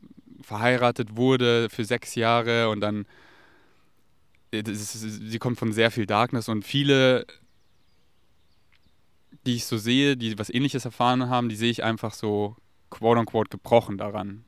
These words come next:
So, die trusten nicht mehr in Menschen, nicht mehr in Männer, dies und das. Und sie hat einfach den Weg ins Licht gefunden, aus so viel Darkness und ist so powerful, Mann, Britney, ich lieb dich so sehr, so sehr, so sehr.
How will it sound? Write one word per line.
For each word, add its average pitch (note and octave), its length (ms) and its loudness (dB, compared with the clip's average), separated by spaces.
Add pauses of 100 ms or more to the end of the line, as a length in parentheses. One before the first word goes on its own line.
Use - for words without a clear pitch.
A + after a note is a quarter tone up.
(840)
So, - 120 -8
die G#2+ 120 -2
trusten A2+ 400 -2
nicht G#2 140 -8
mehr G2+ 100 -4
in G2+ 60 -4
Menschen, A2 480 -2
nicht - 160 -10
mehr G2 100 -6
in G2 80 -6
Männer, G#2+ 380 0
dies G#2+ 220 -6
und G#2 80 -4
das. G#2+ 200 -2
Und G#2 100 -6
sie C3 240 4 (800)
hat A#2 120 4
einfach A#2+ 200 2
den G#2 200 -6
Weg B2 220 2
ins A2 160 -6
Licht B2 220 0
gefunden, C3 400 0
aus D3 240 2
so C3+ 80 -4
viel A#2 180 -6
Darkness A#2+ 380 -2
und A#2 120 -8
ist C3+ 100 -10
so E3+ 200 -6
powerful, G3 680 2
Mann, D#3+ 180 0
Britney, F3 280 -6
ich D#3 120 -8
lieb F3 160 -8
dich D#3+ 160 -12
so F#3 420 -2
sehr, D3 500 -2
so E3 300 -8
sehr, D3+ 320 -6
so D3 240 -10
sehr. D3 480 -10